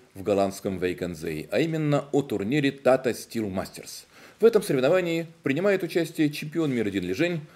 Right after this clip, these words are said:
чемпионка мира Цзю Вэньцзюнь, а также целый ряд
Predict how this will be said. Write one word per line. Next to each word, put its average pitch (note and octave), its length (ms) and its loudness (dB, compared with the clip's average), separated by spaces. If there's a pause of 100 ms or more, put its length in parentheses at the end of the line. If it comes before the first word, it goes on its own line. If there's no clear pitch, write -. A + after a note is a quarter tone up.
(140)
чемпионка E3 600 0
мира G2+ 400 2
Цзю G#2 160 -2
Вэньцзюнь, E3 540 -2 (400)
а - 80 -4
также E3 520 0
целый F#3+ 320 4
ряд C#3 440 0